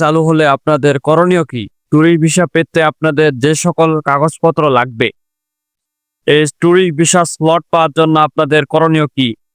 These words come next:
সকল তথ্য আমরা এই ভিডিওতে দেওয়ার চেষ্টা করব। যদি আপনাদের আমাদের এই ছোট্ট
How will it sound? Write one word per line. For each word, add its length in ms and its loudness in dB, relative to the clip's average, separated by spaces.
সকল 260 0
তথ্য 200 -2
আমরা 200 0
এই 120 0
ভিডিওতে 420 0
দেওয়ার 260 0
চেষ্টা 340 -4
করব। 200 -2
যদি 240 0
আপনাদের 420 -2
আমাদের 320 -2
এই 120 -4
ছোট্ট 200 -4